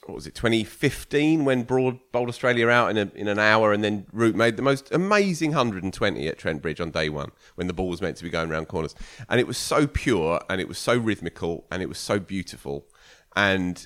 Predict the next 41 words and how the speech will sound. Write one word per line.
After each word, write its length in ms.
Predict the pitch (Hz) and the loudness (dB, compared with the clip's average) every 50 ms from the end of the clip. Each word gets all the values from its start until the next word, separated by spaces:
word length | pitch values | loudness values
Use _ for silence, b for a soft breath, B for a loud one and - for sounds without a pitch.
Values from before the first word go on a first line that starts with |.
| - _ | -18 _
compare 460 | - 113 101 - - 139 131 131 127 | -8 -8 -2 2 4 6 6 6 6
and 80 | 120 107 | 4 4
contrast 580 | - 104 - - 113 98 92 85 - - - | 0 -4 -2 0 2 2 2 2 0 0 2
that 260 | - 113 104 113 113 - - _ _ _ _ _ b b b b b b | 6 6 6 6 4 2 -6 _ _ _ _ _ b b b b b b
when 440 | _ 107 104 98 98 95 95 87 - - _ - - - - - - - _ _ - _ - - - - - - - - | _ 4 4 6 6 4 2 -2 -4 -10 _ -20 -20 -20 -20 -20 -20 -20 _ _ -20 _ -20 -20 -20 -20 -20 -20 -20 -20
the 320 | 127 131 139 135 131 143 135 | -20 -18 -18 -10 -6 -4 4
world 340 | 127 143 151 151 151 147 135 | 6 8 8 8 8 6 6
was 120 | 135 123 135 | 2 2 4
opened 320 | 135 135 131 - 139 127 120 | 4 2 2 2 2 2 2
up 180 | 107 - - | 2 2 -2
to 140 | - - 90 | -6 -6 -4
him, 200 | 82 80 85 95 | -4 -2 -2 -2
you 100 | 92 90 | -2 -2
know, 220 | 98 98 104 104 | 0 2 2 2
and 100 | 101 101 | 4 4
everything 360 | 113 120 117 120 - 131 117 110 | 2 2 0 -2 -2 0 0 0
was 120 | 107 104 | 0 -2
beautiful, 600 | - - 107 101 95 - 82 - 98 98 98 101 | -4 -8 -8 -8 -8 -10 -12 -10 -8 -6 -4 -4
and 100 | 95 92 | -4 -2
he 80 | 95 92 | -2 -2
had 140 | 90 90 90 | -2 -2 -2
no 120 | 98 95 95 | -4 -4 -6
pressure 380 | - - - 117 - - 110 | -6 -6 -6 -6 -6 -6 -8
on 60 | 101 | -10
his 120 | 98 95 - | -10 -10 -10
shoulders, 300 | - 107 98 95 92 87 | -8 -8 -6 -6 -8 -8
and 80 | 85 | -10
he 40 | 85 | -10
could 100 | - - | -12 -12
just 140 | - - - | -18 -10 -6
go 80 | 92 92 | -4 -4
out 80 | 87 | -4
and 100 | - - | -6 -6
play. 200 | - 101 90 80 B B B B B _ | -4 -4 -4 -4 B B B B B _
Compare 320 | - 113 - 127 120 120 | -4 0 2 4 4 6
that 300 | 120 120 110 - - - - | 6 6 4 4 0 -6 -10
to 100 | - 98 | -6 -2
the 180 | 98 104 107 | 0 2 2
innings 300 | 107 107 98 92 90 90 | 2 2 2 0 0 -2
on 360 | 92 90 90 87 82 80 78 - _ - - | -2 -2 -2 -2 -4 -6 -8 -10 _ -20 -20
Sunday, 840 | _ - - - - - - - 113 110 113 120 110 104 113 - | _ -20 -20 -18 -18 -18 -4 -2 0 0 2 2 2 4 4 2